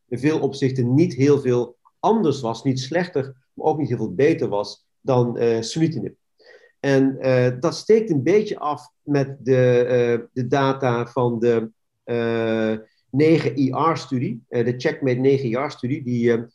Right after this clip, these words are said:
vorig jaar op esmo werd gepresenteerd, waarbij cabozantinib met nivolumab, weer een combinatie van een T K I met een anti-P D E-middel, eh, werd vergeleken met sunitinib. En daar leek in ieder geval de, eh, health-related quality of life data van de combinatie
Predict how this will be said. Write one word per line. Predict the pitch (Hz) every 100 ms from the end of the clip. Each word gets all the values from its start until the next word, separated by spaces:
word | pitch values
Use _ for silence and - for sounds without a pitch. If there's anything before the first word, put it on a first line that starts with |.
| _ _
vorig | 151 143 131
jaar | 131 117 -
op |
esmo | 165 170 180
werd | 117 -
gepresenteerd, | - 113 117 110 117
waarbij | 123 117 117 117 113 _ _ _
cabozantinib | 143 120 120 123 156 214 214 120 127
met | 120 127
nivolumab, | 113 131 135 117 110 147 - _ _ _
weer | 92 127 214
een | 165
combinatie | 127 123 113 110 110 - 110
van |
een | 110 -
T | 135 127
K |
I | 113 127 160
met | 127
een | 120
anti-P | - 117 123 -
D | 117 113 110 - _ _
E-middel, | - 120 117 113 127 143 135
eh, | 131
werd | 143 139
vergeleken | 127 131 127 123
met | 113
sunitinib. | 143 156 117 - _ _ - _
En | - 127 120
daar | 135 175
leek | 160 165 160
in | 135
ieder | 151
geval | 139 127 123 113
de, | 123 113 -
eh, | 117
health-related | 113 143 131 127 135 131 110
quality | - 127 120
of | 107
life | 120 147 139
data | 113 117 123
van | 127
de | 123
combinatie | 123 120 107 104 131 - 135 131